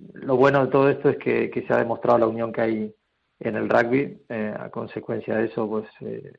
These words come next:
desde, eh, cómo se acompañó a la familia y a, a la pareja de, de Antonio, de, de Antonio Villanueva Vaquero, que era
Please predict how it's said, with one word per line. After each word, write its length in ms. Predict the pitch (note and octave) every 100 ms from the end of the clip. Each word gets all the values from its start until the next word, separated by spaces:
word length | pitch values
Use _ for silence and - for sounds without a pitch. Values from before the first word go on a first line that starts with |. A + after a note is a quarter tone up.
| _
desde, 680 | - A2+ G2+ G#2 G#2 G#2+ - _ _ _ -
eh, 240 | G#2+ G#2+
cómo 280 | - A2+ A2+
se 120 | A2+
acompañó 420 | A2+ A2 A2+ A2+
a 40 | A2
la 80 |
familia 640 | - A#2 B2 A#2+ A#2+ A#2 A2+
y 100 | G#2+
a, 220 | G#2 G2+ -
a 120 | - A2+
la 100 | A2
pareja 640 | A2 A2+ - A2 G#2+ G#2 - _ _ _ _
de, 320 | - G#2+ G#2
de 60 | G#2+
Antonio, 600 | A2 A2+ B2 C#3+ - - _
de, 240 | - A2+
de 220 | G#2+ -
Antonio 340 | A#2 G#2+ A#2+ A2+
Villanueva 340 | G#2+ A#2 B2
Vaquero, 420 | A2 - C#3 D#3
que 80 | -
era 280 | A#2 A2+